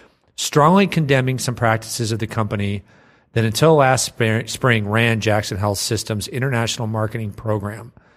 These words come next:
particularly questioning the value of government hospitals spending millions of dollars to attract foreign patients. So apparently, um,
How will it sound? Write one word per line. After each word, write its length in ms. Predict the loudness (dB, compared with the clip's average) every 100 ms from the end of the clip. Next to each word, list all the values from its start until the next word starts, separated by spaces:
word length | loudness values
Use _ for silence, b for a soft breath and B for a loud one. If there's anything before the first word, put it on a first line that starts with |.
| b b b
particularly 560 | -10 0 0 4 4 2
questioning 520 | 2 2 2 -2 -4
the 80 | 0
value 360 | 2 2 2
of 180 | -2 -2
government 420 | 0 0 0 -4
hospitals 800 | -4 -2 -2 -2 -4 -2 -4 -8 B B B
spending 480 | -16 -4 -2 -2 -2
millions 340 | 0 0 -2 -4
of 140 | 0
dollars 380 | 4 4 4 0
to 100 | -6
attract 400 | -4 -2 -2 -2
foreign 280 | -4 -6 -6
patients. 600 | -8 -8 -8 -12 -16 -16 b b b b _
So 340 | 2 4 4
apparently, 960 | 2 -2 4 6 6 2 0 2 0 -4 -4
um, 600 | 0 0 0 -4 -10